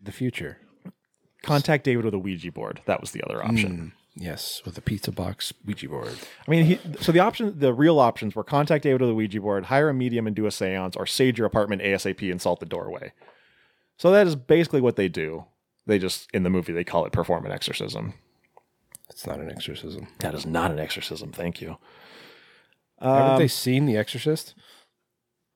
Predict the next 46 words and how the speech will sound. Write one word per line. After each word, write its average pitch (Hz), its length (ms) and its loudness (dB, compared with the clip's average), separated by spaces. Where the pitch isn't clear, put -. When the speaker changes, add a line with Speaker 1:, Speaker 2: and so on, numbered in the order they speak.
Speaker 2:
Yeah, 147 140 -2
like, 117 180 -4
you 147 80 -2
Speaker 1:
They 151 100 4
Speaker 2:
don't 196 80 8
Speaker 1:
didn't 254 120 6
Speaker 2:
e- 254 40 8
Speaker 1:
even 233 160 6
say 202 400 8
the 190 100 8
power 147 280 6
of 127 100 -2
Christ 135 300 4
compels 117 360 0
you. 101 120 -10
Speaker 2:
And 180 120 4
you 180 60 4
don't 202 160 4
exorcise 175 340 -2
a 143 40 2
house. 113 520 -2
Speaker 1:
No, 87 240 -4
it's - 160 -12
not 107 60 -4
a 92 40 -4
Speaker 2:
You - 40 -6
Speaker 1:
thing. 127 120 -4
Speaker 2:
exorcise 160 220 0
a 139 60 0
person 98 460 -2
who 104 120 -8
is 95 80 -8
possessed. 98 680 -2
Speaker 1:
If - 180 -16
you 117 120 2
want 180 200 6
to 185 60 2
clear 147 400 0
a 117 60 0
house, 95 640 -4
you 101 220 -8
get 117 220 0
Zelda 110 380 0
Rubinstein. 101 720 -6
Speaker 2:
That's - 180 -10
right. 120 240 2